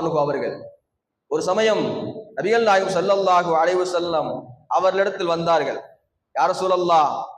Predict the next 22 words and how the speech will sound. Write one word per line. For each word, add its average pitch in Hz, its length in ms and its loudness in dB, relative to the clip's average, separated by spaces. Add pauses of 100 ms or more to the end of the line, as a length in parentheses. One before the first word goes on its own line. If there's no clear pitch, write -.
(280)
இஸ்லாம் 220 640 2
என்றால் 180 640 2
என்ன? 156 540 0
எனக்கு 156 260 -4
சொல்லுங்கள். 135 460 -8 (920)
இஸ்லாம் 226 560 2
என்றால் 208 540 2
என்ன 185 240 0 (580)
என்று 190 260 -2
எனக்கு 190 300 0
சொல்லுங்கள். 165 560 -2 (680)
நீங்கள் 190 260 -2
சொல்வது 226 400 0
எப்படி 214 320 0
இருக்க 208 260 0
வேண்டும் 196 320 0
தெரியுமா? 165 440 0 (560)
நீங்கள் 190 200 0
சொல்கின்ற 233 540 0
விளக்கம் 185 880 0 (460)
உங்களுக்கு 240 640 0
பிறகு 214 760 2